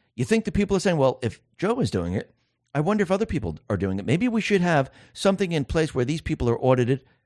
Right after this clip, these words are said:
their shell companies are audited, their foundations are audited, their family members are audited. Maybe we need something like this." And I do believe we're heading in that direction. Now, what's very interesting,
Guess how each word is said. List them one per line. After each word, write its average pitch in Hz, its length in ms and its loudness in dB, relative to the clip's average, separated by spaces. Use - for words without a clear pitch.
their 101 340 4
shell 160 260 4
companies 151 440 2
are 151 80 4
audited, 139 480 2
their 95 120 0
foundations 113 600 2
are 160 120 6
audited, 156 440 4
their 104 120 0
family 143 420 2
members 160 300 4
are 170 100 2
audited. 160 420 4
Maybe 202 260 2
we 208 180 2
need 202 180 2
something 123 340 2
like 90 220 0
this." 78 280 -8
And 131 160 2
I 139 80 2
do 190 160 -2
believe 175 320 2
we're 131 140 4
heading 143 400 -2
in 131 220 0
that 123 220 -2
direction. 117 420 0
Now, 104 100 0
what's 110 120 -4
very 196 220 2
interesting, 120 440 0